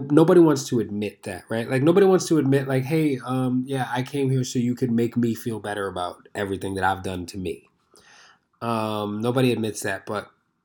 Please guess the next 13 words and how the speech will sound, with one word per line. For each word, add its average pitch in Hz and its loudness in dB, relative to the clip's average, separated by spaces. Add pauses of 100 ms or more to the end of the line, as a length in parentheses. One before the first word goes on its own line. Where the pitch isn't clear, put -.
(120)
you 139 0
can 170 2
see 180 2
it 123 0
very 131 2
quickly. 131 -6 (920)
Oftentimes, 160 2
you'll 143 0
see 151 0
these 147 0
people 147 -4
show, 147 -4
they'll, 135 -2